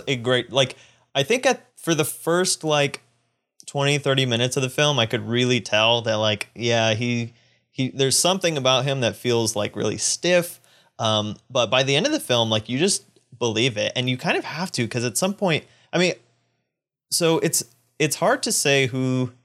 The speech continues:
the main character of this film is, but all the characters kind of revolve around, um, Homer in a weird way. Like,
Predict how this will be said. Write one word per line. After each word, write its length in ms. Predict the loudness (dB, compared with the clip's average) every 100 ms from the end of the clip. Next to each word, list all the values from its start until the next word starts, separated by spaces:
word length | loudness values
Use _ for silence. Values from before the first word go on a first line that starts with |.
| _ _ _ _ _ -8
the 60 |
main 280 | 0 0 0
character 500 | -2 0 0 0 -2
of 100 | 0
this 160 | -2 -2
film 280 | 0 0
is, 320 | 0 0 -2 -6 -8 0
but 300 | 2 2 -2 _ _ -4
all 220 | 2 2
the 100 | 2
characters 540 | 0 2 2 2 -2 -2
kind 300 | 0 2 4
of 240 | 2 -2 -12 _ -20 -20
revolve 880 | -8 -2 -2 -2 0 2 4 2 0 -4
around, 680 | -2 0 0 0 -2 -4 -10 _ _ _ _
um, 520 | -2 0 0 -4 -10 -14 _ _ _ _ _ _ -20 -8
Homer 480 | -2 -2 -2 -6 -12 _ -6
in 120 | -4
a 60 | -2
weird 280 | -2 -4 -4
way. 220 | -4 -2
Like, 260 | -2 -4